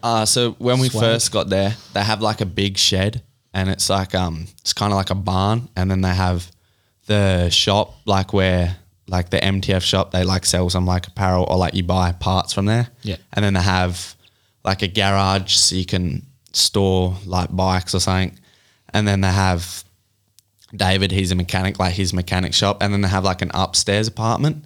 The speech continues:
Speaker 1: and it's, like, kinda just, like, a small apartment. We stayed there for the first six months. And then after, and then when we came back the next time, we got a house maybe, like, five Ks down the road or something like that.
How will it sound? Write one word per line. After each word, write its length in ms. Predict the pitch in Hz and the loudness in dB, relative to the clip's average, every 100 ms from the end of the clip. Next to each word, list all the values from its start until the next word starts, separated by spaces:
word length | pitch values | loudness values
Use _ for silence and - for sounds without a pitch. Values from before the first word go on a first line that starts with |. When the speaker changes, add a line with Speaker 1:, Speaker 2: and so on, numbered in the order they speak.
| - | -6
Speaker 1:
and 80 | 98 | -4
it's, 140 | - | 0
like, 120 | 90 - | -2 0
kinda 220 | 98 92 | -2 0
just, 220 | 95 92 | 0 0
like, 160 | 90 - | -2 -2
a 120 | - | -2
small 300 | - 98 92 | 0 2 2
apartment. 460 | 92 92 90 113 | 2 0 2 2
We 80 | 110 | 2
stayed 280 | 95 98 95 | 2 2 2
there 200 | 92 90 | 2 2
for 100 | 92 | 0
the 80 | 92 | -2
first 320 | - 92 87 | 0 0 0
six 300 | 92 - - | 0 -2 -2
months. 340 | 92 98 - - _ - _ _ _ _ | -2 -2 -4 -12 _ -20 _ _ _ _
And 180 | 110 104 | -2 0
then 500 | 98 92 90 85 87 - _ _ _ _ _ _ _ _ | 2 2 0 -2 -4 -12 _ _ _ _ _ _ _ _
after, 340 | 104 101 - | 0 0 0
and 180 | 101 87 | 0 2
then 100 | 101 | 2
when 120 | 104 | 2
we 80 | 104 | 0
came 240 | 95 104 98 | 0 0 2
back 220 | 98 95 | 0 -2
the 80 | 98 | 0
next 280 | 95 92 - | 0 0 -2
time, 360 | 98 92 104 95 - | 0 0 -2 -8 -10
we 200 | 101 95 | -2 -2
got 240 | 95 104 101 | 0 0 2
a 60 | |
house 600 | 90 95 92 92 - - - _ _ _ | 2 2 2 2 0 0 -4 _ _ _
maybe, 200 | 95 92 | -2 0
like, 280 | 92 90 - | 2 0 -4
five 360 | - 95 92 95 | -4 0 0 0
Ks 320 | 95 95 95 | 0 0 0
down 220 | 95 92 | 0 2
the 100 | 90 | 2
road 320 | 92 101 117 | 2 2 0
or 60 | 107 | 0
something 260 | - 107 | 0 0
like 120 | 110 107 | 0 0
that. 220 | 127 | 0